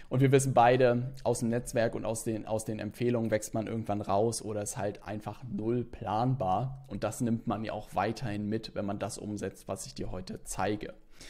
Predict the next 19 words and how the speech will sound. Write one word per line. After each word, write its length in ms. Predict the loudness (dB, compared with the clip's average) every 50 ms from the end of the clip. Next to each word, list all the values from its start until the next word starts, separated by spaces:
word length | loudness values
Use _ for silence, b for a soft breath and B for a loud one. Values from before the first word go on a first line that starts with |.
| B B B B B B B B
Das 120 | -4 0 6
bedeutet, 320 | 10 12 12 12 12 12
auf 140 | 8 6 6
diese 180 | 4 4 4
klassischen 500 | 4 6 6 6 6 6 2 0 0 0
B 100 | 0 0
two 80 | 0 2
B-Wachstumsstrategien 1000 | 2 4 6 6 4 4 2 0 2 2 2 4 2 2 2 4 4 4 6 6
hatte 140 | 4 2 0
ich 60 | 0
irgendwie 200 | 0 0 2 2
so 200 | 2 2 0 0 2 4
gar 260 | 4 6 6 4 2
keine 320 | 0 0 2 4 4 4
Lust 500 | 4 6 6 6 4 2 -2 -8 -12 -14 -16 -14 -10
und 140 | -6 0 0
hab 100 | 0 0
gesagt, 380 | 0 0 0 0 0 0 -2 -2
ey, 260 | 0 0 0 -2 -4